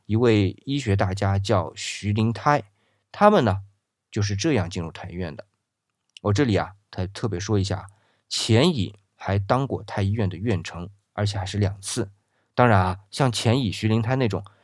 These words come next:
是极个别的，他们都是诊断准确、用药精到，而且啊，很多情况下都是药到病除。但是大多数情况下啊，我们去看各种实录，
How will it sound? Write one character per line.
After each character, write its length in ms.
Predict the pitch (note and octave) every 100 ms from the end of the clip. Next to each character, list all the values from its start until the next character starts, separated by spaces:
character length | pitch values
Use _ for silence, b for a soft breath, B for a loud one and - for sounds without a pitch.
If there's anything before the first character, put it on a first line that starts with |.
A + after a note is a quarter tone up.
| B
是 120 | -
极 220 | G#2 -
个 160 | F#2+ G#2
别 160 | F#2+ D#2
的， 180 | - _ _ _
他 140 | - C#3
们 200 | B2 B2
都 200 | D3 D3
是 280 | - G2 - -
诊 260 | F2 E2
断 280 | F#2+ C3 E2+ -
准 220 | G2 D#2+
确、 280 | - - - _
用 260 | D3 C#3+ F#2+
药 200 | G2+ D#2
精 260 | - C3 C#3+
到， 240 | - G#2 _ _ _
而 200 | - A#2
且 180 | D#3 F#2+
啊， 180 | E2 F#2+ b b
很 200 | - G2
多 160 | G#2 D#3+
情 160 | -
况 140 | G2 F#2+
下 180 | G2 - _ _
都 120 | E3+
是 180 | E3+ G2+ - -
药 160 | B2
到 120 | G2
病 220 | G2 F2+ E2
除。 240 | - - _ _ _ _ _ _
但 100 | -
是 120 | F3 - _
大 240 | - A2
多 220 | G#2 F3
数 120 | F3+
情 180 | G2+ F#2
况 140 | F2+ E2+
下 140 | G2+
啊， 180 | F#2 - _
我 120 | F#2
们 120 | F#2+ A2
去 140 | C3
看 200 | B2+ G#2
各 180 | G2+ C3
种 160 | F2+
实 200 | - -
录， 220 | G2 A#2